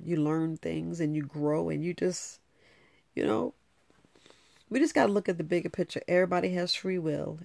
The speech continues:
Everybody, um, go through things. And then when you gain more knowledge, like if you understand about your brain and the way it works, and,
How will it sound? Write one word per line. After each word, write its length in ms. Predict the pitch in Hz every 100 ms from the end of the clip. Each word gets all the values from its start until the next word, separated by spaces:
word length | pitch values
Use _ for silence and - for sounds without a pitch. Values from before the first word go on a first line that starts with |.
| -
Everybody, 720 | 165 165 165 160 165 165 165 _ _ _ _ _ _
um, 560 | 180 170 156 147 143 147
go 320 | 180 180 185
through 200 | - 175 -
things. 720 | 180 170 165 175 175 - - _ _ _ _ _ _ _
And 200 | 196 180
then 120 | 196
when 160 | 185 185
you 80 | 185
gain 540 | 147 185 185 190 180
more 220 | 175 165
knowledge, 800 | 156 151 156 160 156 135 - - - -
like 300 | - 160 156
if 180 | 165 147
you 220 | 175 180
understand 880 | - 185 175 165 - - 180 170 160
about 380 | 151 143 160 -
your 80 | 170
brain 760 | 147 151 165 165 160 151 151 143 _ - -
and 220 | 170 165
the 60 | 156
way 300 | 143 160 170
it 140 | 139
works, 720 | 170 156 180 156 _ - - -
and, 540 | - 147 143 127 139